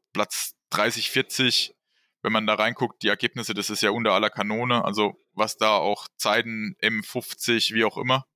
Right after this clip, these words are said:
ähm, weil da halt einfach zwei Starterfelder zusammen auf der Strecke waren.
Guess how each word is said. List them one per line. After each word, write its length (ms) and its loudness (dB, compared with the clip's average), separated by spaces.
ähm, 200 2
weil 140 4
da 140 4
halt 100 -2
einfach 280 0
zwei 220 0
Starterfelder 560 0
zusammen 380 0
auf 120 2
der 100 -2
Strecke 360 -2
waren. 340 2